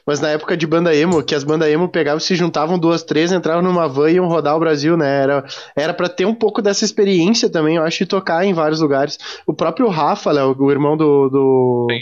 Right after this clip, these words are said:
Speaker 2: do Figini.
Speaker 1: do, do Figini, isso. Tipo, ele, eu me lembro que eles pegaram umas duas, três mandinhas aí, ele,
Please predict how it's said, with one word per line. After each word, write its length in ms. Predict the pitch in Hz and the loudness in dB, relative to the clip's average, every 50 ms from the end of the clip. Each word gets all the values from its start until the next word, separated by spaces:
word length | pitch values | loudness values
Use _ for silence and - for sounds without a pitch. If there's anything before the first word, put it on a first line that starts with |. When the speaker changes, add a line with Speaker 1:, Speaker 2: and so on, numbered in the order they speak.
| 123 _ _ - - - | -8 _ _ -20 -20 -20
Speaker 2:
do 60 | - - | -16 -12
Figini. 260 | - 120 117 123 131 | -10 -8 -8 -6 -4
Speaker 1:
do, 680 | 135 143 135 131 127 123 120 117 117 113 113 117 117 117 _ - | 0 0 2 2 2 2 2 0 0 -2 -4 -8 -10 -14 _ -8
do 140 | - 143 135 | -6 -4 -2
Figini, 460 | - 156 131 127 139 165 170 160 147 | -2 -2 0 0 2 2 2 2 2
isso. 220 | 156 - - - - - - - - - - - _ _ | 2 0 -2 -4 -6 -10 -16 -16 -16 -16 -18 -20 _ _
Tipo, 280 | - - 175 - 175 170 | -6 -4 -2 0 0 0
ele, 1040 | 165 160 160 175 180 175 165 165 160 160 156 151 151 151 147 147 143 139 135 135 139 - _ - - - _ _ - | 2 2 2 2 2 2 2 2 2 2 2 4 4 4 4 2 2 2 0 -4 -6 -10 _ -20 -20 -20 _ _ -4
eu 80 | 151 | -2
me 60 | 147 160 | 0 0
lembro 160 | 170 190 190 | 0 0 0
que 100 | - 208 | 0 0
eles 180 | 190 180 202 | 0 0 -2
pegaram 360 | 190 196 208 180 160 160 180 208 | -2 0 -2 0 0 0 0 0
umas 180 | 202 202 185 | 0 -2 -2
duas, 240 | 156 165 180 220 226 | 0 0 0 0 2
três 220 | 226 196 196 196 | 2 2 2 2
mandinhas 580 | 190 202 196 196 185 160 143 156 160 196 214 208 | 2 2 2 2 0 0 0 0 2 2 2 2
aí, 140 | 185 151 165 | 2 2 4
ele, 840 | 175 190 208 214 220 220 214 208 190 170 156 147 139 139 143 147 143 | 4 4 4 4 4 4 4 4 4 4 4 4 2 2 2 2 2